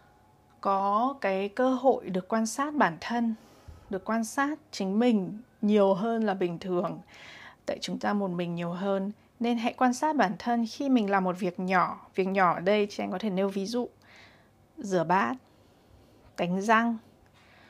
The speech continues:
nấu ăn, ờ, đi dạo hoặc là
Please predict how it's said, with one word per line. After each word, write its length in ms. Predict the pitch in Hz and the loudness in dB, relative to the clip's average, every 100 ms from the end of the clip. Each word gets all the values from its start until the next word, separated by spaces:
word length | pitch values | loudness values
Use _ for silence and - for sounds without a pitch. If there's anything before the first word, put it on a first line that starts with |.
| - - _ - | -20 -20 _ -6
nấu 300 | 190 185 190 | 0 0 2
ăn, 440 | - 220 220 214 - - _ _ _ _ _ - | 2 4 4 -2 -6 -20 _ _ _ _ _ -18
ờ, 520 | - 170 165 165 160 170 - - - _ _ _ _ _ _ - - - _ _ _ _ _ _ _ _ _ _ _ _ - 403 392 | -10 -8 -6 -8 -10 -12 -16 -20 -20 _ _ _ _ _ _ -14 -14 -14 _ _ _ _ _ _ _ _ _ _ _ _ -20 -16 -10
đi 240 | 208 220 | -6 -6
dạo 480 | 208 208 - 175 180 - | -2 -2 -2 -4 -6 -10
hoặc 220 | 180 - | -12 -4
là 440 | 180 180 175 170 | -2 -2 -2 -4